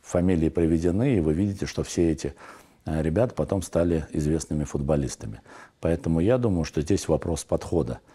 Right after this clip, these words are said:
а не того, как развиваются дети. То же самое можно сказать про Ю девятнадцать, который сейчас находится в ужасном состоянии. Ну и самый большой бич наш, это, конечно, Ю двадцать один, который показывает исторически худшие результаты за всё время.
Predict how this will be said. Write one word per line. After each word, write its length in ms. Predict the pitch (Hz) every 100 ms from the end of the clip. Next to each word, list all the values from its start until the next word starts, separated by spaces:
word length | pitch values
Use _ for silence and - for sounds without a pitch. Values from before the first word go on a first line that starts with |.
| - - -
а 220 | 78 71
не 160 | 73 78
того, 440 | 76 85 85 - -
как 300 | 78 - -
развиваются 640 | 73 65 69 73 67 -
дети. 280 | 67 67 -
То 140 | - 131
же 80 | 104
самое 340 | 104 92 85
можно 180 | 87 78
сказать 280 | - 73 -
про 120 | 78
Ю 140 | 80
девятнадцать, 600 | 69 71 73 101 127 113
который 320 | - 92 90 80
сейчас 240 | 82 -
находится 420 | 76 - 71 -
в 60 | 71
ужасном 400 | 73 76 - 62
состоянии. 500 | - 73 71 67 65
Ну 160 | 78
и 20 | 87
самый 300 | 110 113 90
большой 340 | 73 - 71
бич 280 | 71 110 - - - - _
наш, 200 | 76 69
это, 160 | 78 80
конечно, 420 | 78 80 80 76
Ю 200 | 76 78
двадцать 420 | 67 69 67 -
один, 340 | 73 71 110 120 - - _
который 340 | - 87 90 76
показывает 720 | - 73 85 87 80 78 - -
исторически 760 | - 85 78 67 - - -
худшие 400 | - 76 - 67
результаты 560 | 67 67 69 87 92 76
за 160 | 69
всё 180 | - 80
время. 400 | 69 67 60 58